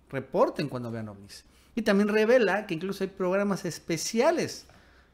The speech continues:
de Estados Unidos para hacer protocolos cuando aparezca un ovni, porque al final, pues estos objetos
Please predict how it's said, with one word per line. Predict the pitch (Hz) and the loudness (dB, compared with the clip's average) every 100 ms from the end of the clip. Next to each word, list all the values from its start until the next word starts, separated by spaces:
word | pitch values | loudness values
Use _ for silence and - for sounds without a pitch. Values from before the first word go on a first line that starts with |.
| - | -8
de | 139 | -6
Estados | 131 143 156 165 160 | -2 0 2 0 -2
Unidos | 196 202 190 - | -2 -2 -4 0
para | 220 247 247 233 - - _ | 4 6 6 2 -8 -20 _
hacer | - 156 220 262 | -4 -2 2 0
protocolos | 277 254 233 311 330 175 156 - _ | 0 -2 0 2 4 2 0 -10 _
cuando | 180 170 180 | -2 0 0
aparezca | 160 170 226 262 202 | 0 2 4 2 -2
un | 180 | 0
ovni, | 214 269 175 117 - - - - | 0 0 -2 -6 -10 -20 -14 -6
porque | 170 175 | -4 -2
al | 160 | -2
final, | 175 175 180 180 - _ _ _ _ | 0 2 0 -2 -12 _ _ _ _
pues | 120 117 | -10 -8
estos | 113 139 143 | -6 -6 -6
objetos | 135 - 175 151 156 - | -6 -4 -2 -2 -4 -8